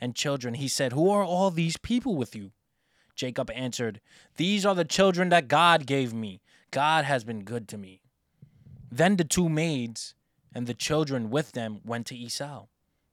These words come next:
They bowed down before him. Then Leah and the children went to Esau and bowed down before him.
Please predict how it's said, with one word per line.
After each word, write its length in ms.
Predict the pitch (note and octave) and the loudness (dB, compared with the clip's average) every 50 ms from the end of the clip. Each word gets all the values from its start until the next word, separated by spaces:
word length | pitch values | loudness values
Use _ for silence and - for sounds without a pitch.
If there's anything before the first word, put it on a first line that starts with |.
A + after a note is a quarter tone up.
| _ _ | _ _
They 100 | - A#2+ | -8 -8
bowed 540 | A2+ G2 - - B2 B2+ C3 C3+ C#3+ C#3+ A#2+ | -8 -8 -4 -2 0 2 2 2 0 0 -2
down 260 | - A#2+ A#2 A#2 A2+ | -4 -2 -2 -2 -4
before 340 | G#2+ - - - B2 B2 A#2 | -6 -8 -8 -6 -4 -4 -4
him. 240 | A2+ G2+ F#2 - _ _ _ _ _ _ _ _ _ _ _ _ _ - | -6 -12 -16 -18 _ _ _ _ _ _ _ _ _ _ _ _ _ -4
Then 220 | C#3 C#3 C#3+ C3+ | -2 -2 -2 0
Leah 420 | C#3 E3 F3+ F3+ E3 C#3+ A2+ G2+ _ _ _ _ - | 0 2 2 4 4 2 2 0 _ _ _ _ -14
and 160 | - C#3 D3+ | -10 -8 -4
the 80 | C#3 C#3 | -4 -4
children 560 | - - - F3 E3+ F#3 E3 D#3 D#3+ C#3+ B2+ | -2 -2 -2 0 0 -2 -2 -2 -4 -4 -4
went 220 | A#2+ C3+ C#3 C#3 - | -2 -2 -2 -2 -4
to 240 | - C#3 B2 A#2+ A2+ | -6 -6 -6 -6 -6
Esau 720 | A#2+ A#2+ A#2+ A#2 A#2 G#2+ - B2 A2 G2+ G2 F#2+ F#2 F2+ _ _ _ _ _ _ _ _ _ _ _ _ _ _ _ _ _ _ _ _ _ _ _ _ _ _ _ _ _ _ _ _ _ _ _ _ _ - | -8 -10 -10 -10 -10 -10 -10 -10 -10 -10 -10 -12 -14 -18 _ _ _ _ _ _ _ _ _ _ _ _ _ _ _ _ _ _ _ _ _ _ _ _ _ _ _ _ _ _ _ _ _ _ _ _ _ -14
and 280 | A2+ A2+ A2+ G#2 G2 | -12 -12 -10 -10 -10
bowed 440 | G2+ A2+ A2+ A#2 A#2 A#2 A#2 G2+ G#2 | -6 -4 -2 -2 -2 -2 -4 -6 -8
down 380 | - A2+ B2 C3 B2+ B2+ B2 A#2 | -8 -6 -4 -2 0 0 -2 -2
before 320 | A2 - - - B2+ B2 A#2 | -6 -8 -6 -6 -6 -6 -6
him. 220 | A2 G2 F#2+ - | -8 -12 -16 -20